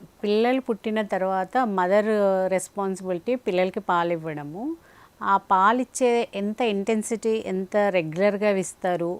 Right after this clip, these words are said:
ఎంత ఫ్రీక్వెంట్గా ఇస్తారు అనే దాన్ని బట్టి బాడీలో మిల్క్ ప్రొడక్షన్ జరుగుతుంది. మిల్క్ ప్రొడక్షన్ జరగడానికి కావాల్సింది prolactin హార్మోను. ఆ prolactin పిట్యూటరీలో తయారవుతుంది,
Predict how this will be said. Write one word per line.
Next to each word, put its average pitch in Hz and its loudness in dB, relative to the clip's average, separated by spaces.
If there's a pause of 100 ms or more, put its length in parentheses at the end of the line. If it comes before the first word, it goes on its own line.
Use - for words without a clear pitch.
(120)
ఎంత 180 -4 (120)
ఫ్రీక్వెంట్గా 190 -2 (100)
ఇస్తారు 175 -2 (100)
అనే 175 -4 (100)
దాన్ని 165 -4
బట్టి 165 -6 (360)
బాడీలో 196 2 (260)
మిల్క్ 202 -2
ప్రొడక్షన్ 196 -2
జరుగుతుంది. 160 -6 (580)
మిల్క్ 233 0 (100)
ప్రొడక్షన్ 233 0
జరగడానికి 202 0
కావాల్సింది 185 0 (100)
prolactin 175 0 (140)
హార్మోను. 156 -6 (560)
ఆ 311 0 (100)
prolactin 220 2 (120)
పిట్యూటరీలో 202 -2
తయారవుతుంది, 180 -2